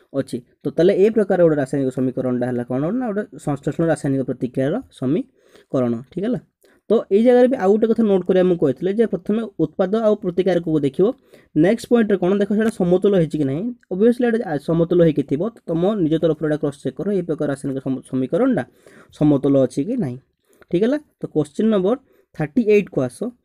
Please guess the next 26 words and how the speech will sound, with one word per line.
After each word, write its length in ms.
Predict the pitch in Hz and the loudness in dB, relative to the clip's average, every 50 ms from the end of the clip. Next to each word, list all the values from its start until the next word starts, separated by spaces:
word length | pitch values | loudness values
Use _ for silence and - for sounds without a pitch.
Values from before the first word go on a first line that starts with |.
| _ | _
ଥାର୍ଟି 280 | - 151 139 - - 233 247 | -12 -12 -8 -4 0 2 2
ଏଇଟ୍ 160 | 233 196 - | 2 2 0
କହିଲା, 320 | - 143 139 139 160 220 254 - _ _ - _ _ - | -2 -4 -2 -2 -4 -6 -8 -10 _ _ -20 _ _ 0
ନିମ୍ନୋକ୍ତ 400 | 147 151 165 180 226 240 240 - 254 | 2 4 4 4 4 2 2 2 2
ମଧ୍ୟରୁ 380 | 226 208 147 139 160 170 202 196 - | 2 2 2 2 2 0 0 0 2
କେଉଁଟି 280 | - 175 202 247 233 247 | 2 2 2 4 2 2
ଏକ 120 | 240 247 | 2 2
ସଂଶ୍ଳେଷଣ 420 | 226 - - 175 - 170 180 175 165 | 0 -2 -2 -6 -6 -4 -2 -2 -2
ପ୍ରତିକ୍ରିୟା 420 | 165 151 - 151 143 - 180 226 | -2 -4 -4 -4 -4 -2 0 0
ନୁହେଁ? 220 | 220 156 127 123 120 - | 2 0 0 -2 -4 -2
ଏଗେନ୍ 320 | 131 139 139 156 190 240 196 | -2 0 2 2 2 2 2
ଏଇ 120 | 190 180 | 2 2
ପ୍ରକାର 240 | 175 180 170 170 160 | 2 2 2 2 0
କୋଶ୍ଚିନ୍ 280 | 151 156 - - 147 139 | 0 -4 -6 -4 -4 -2
ତମେ 100 | 143 135 | -2 -2
ଆରାମସେ 320 | 131 139 156 160 - 196 | -2 -2 -2 -2 0 0
କରିପାରିବ, 380 | 196 190 190 196 208 196 226 247 | 0 0 2 0 2 2 2 2
ଯୋଉଠି 300 | 185 165 160 156 - 285 320 - _ _ _ _ _ _ _ - | 2 2 0 0 0 -2 -2 -4 _ _ _ _ _ _ _ -6
ଏକାଧିକ 380 | 160 147 - 208 202 202 220 214 | -6 -2 0 2 2 2 2 2
ପ୍ରତିକାରକ 500 | 196 202 165 - 156 143 147 135 135 139 | 0 -2 -2 -2 -2 0 0 0 0 0
ମିଶୁଥିବେ 500 | 135 135 131 - 185 185 226 220 262 254 | 0 0 -2 -4 -4 -2 0 2 2 2
ଏବଂ 180 | 233 233 190 | 2 2 0
ଗୋଟିଏ 280 | 160 147 139 - 151 135 | 0 0 0 0 0 0
ପ୍ରକାର 280 | 139 131 - 139 139 151 | -2 -4 -4 -2 0 0
ଉତ୍ପାଦ 340 | 147 127 - - 135 131 147 214 277 - _ _ _ _ _ - | 0 0 0 -2 -2 -2 -2 -2 -4 -4 _ _ _ _ _ 2
ଦେଉଥିବେ। 340 | 180 175 147 - 123 123 120 | 2 2 2 0 -4 -8 -8